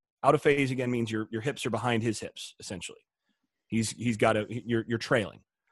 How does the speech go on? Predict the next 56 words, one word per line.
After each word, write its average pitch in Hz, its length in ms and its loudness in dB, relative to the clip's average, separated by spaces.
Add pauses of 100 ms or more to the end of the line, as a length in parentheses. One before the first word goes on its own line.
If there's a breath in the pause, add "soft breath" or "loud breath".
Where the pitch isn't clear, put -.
(720)
All 175 80 8
right, 127 240 6
so - 140 -4
now 175 200 6
what 170 80 8
do 127 60 4
you 110 80 2
do? 82 220 -8 (140)
Well, 160 240 8
there's 160 220 2
two - 180 0
possibilities 185 680 2
here. - 240 -12
One 151 440 -2
is 151 320 4
that 135 140 -2
the 139 60 -6
quarterback 160 640 4
leads 131 400 -2
him 131 320 -6 (400)
just 143 340 2
enough, 147 480 2
and 131 120 2
he 131 120 2
puts 147 220 0
it 139 80 2
out 156 200 4
there, 170 340 0 (680)
and 127 180 0
now 143 400 4
it's, - 420 -2
you 135 120 -2
know, 113 160 0
that 127 140 2
guy's 131 200 2
gonna 120 140 0
run 135 240 4
to 160 180 0
the 143 60 2
ball, 120 340 2
and 113 160 -2
you 135 60 0
just - 160 -2
have 143 120 2
to - 60 -6
make 120 180 -2
up 123 140 2
any 127 100 2
ground 117 300 2
you 107 60 -6
can 120 360 0
and 113 180 -6
tackle 135 340 -2
him 120 80 -4
from 120 120 -2
behind, 110 300 -4